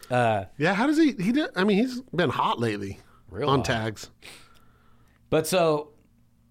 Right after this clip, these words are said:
Speaker 1: you know, I mean, we've, we've discussed off air, but we're all gonna go with him. Um, but so our duty is <laughs> gonna be to, ju-, it is, I mean, you know, I already kinda set the, the, the, the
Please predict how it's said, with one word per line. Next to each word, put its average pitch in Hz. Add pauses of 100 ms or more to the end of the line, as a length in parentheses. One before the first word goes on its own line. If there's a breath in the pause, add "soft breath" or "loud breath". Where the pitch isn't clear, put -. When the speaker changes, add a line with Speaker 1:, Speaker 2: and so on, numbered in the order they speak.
(800)
Speaker 1:
you 147
know, 110
I 113
mean, 107
we've, 120
we've 120
discussed 113
off 110
air, 120
but 107
we're 127
all 110
gonna 101
go 107
with 117
him. 92 (140)
Um, 95 (680)
but 127
so 117
our 151
duty 120
is 110
<laughs> -
gonna 165 (100)
be 190
to, 160 (1300 soft breath)
ju-, 139
it 147
is, 143
I 165
mean, 165 (320)
you 143
know, 147 (440)
I 214
already 165
kinda 139
set 127
the, 113
the, 101 (120)
the, 98 (120)
the 101